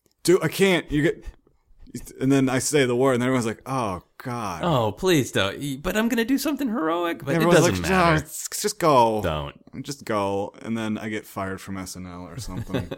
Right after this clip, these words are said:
Speaker 2: <laughs> But I would love it if you were a superhero who had to shout no.
Speaker 1: No.
Speaker 2: And especially like that of like, "No, I don't wanna do
Speaker 1: I don't,
Speaker 2: this."
Speaker 1: I hate it.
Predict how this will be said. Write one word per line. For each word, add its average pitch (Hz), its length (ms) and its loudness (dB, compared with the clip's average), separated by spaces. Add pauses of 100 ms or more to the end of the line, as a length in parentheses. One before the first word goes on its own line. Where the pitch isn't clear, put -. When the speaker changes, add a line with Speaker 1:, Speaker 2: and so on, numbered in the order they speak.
(200)
Speaker 2:
<laughs> 190 300 -12
But 120 100 0
I 127 40 4
would 151 180 2
love 107 240 4
it 76 80 -2
if - 160 -10
you 78 240 -4
were 76 160 -4
a 73 40 -6
superhero 80 460 -6
who 87 120 -4
had 78 180 -6
to 78 60 -10
shout - 380 -6
no. 90 240 2
Speaker 1:
No. 156 360 6
Speaker 2:
And 123 120 2
especially 123 360 2
like 101 180 2
that 92 200 2
of 82 80 -2
like, 90 160 0
"No, 214 640 2
I 190 80 -2
don't 202 120 -4
wanna 208 180 -6
do 165 180 -8
Speaker 1:
I 156 40 0
don't, 202 220 8
Speaker 2:
this." 107 220 -2
Speaker 1:
I 156 100 0
hate 185 340 4
it. 175 120 -4